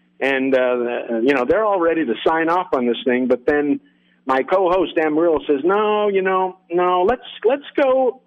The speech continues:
over one and then dig down that extra two feet, that extra two feet." And, uh, the, the, uh, cemetery officials agreed. History agreed to pay for the extra dig,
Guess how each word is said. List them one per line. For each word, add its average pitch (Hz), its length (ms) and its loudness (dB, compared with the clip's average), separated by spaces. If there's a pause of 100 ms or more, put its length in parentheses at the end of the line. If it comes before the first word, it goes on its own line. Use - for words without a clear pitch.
over 185 360 2
one 135 360 2
and 139 160 2
then 135 260 -2
dig 208 320 -4
down 185 340 0
that 139 220 0
extra 147 440 -2 (160)
two 160 160 0 (140)
feet, 139 260 -2 (1080)
that 131 160 2
extra - 340 -2
two 285 360 -2
feet." 285 240 0 (840)
And, 139 320 2
uh, 139 240 2
the, 143 260 2 (240)
the, 143 420 4
uh, 135 140 -4
cemetery 185 460 2
officials 196 500 0
agreed. 151 500 0 (1000)
History 175 480 0
agreed 160 340 0
to 139 60 -4
pay 165 300 0
for 190 100 0
the 156 140 2
extra 160 400 -2
dig, 135 360 0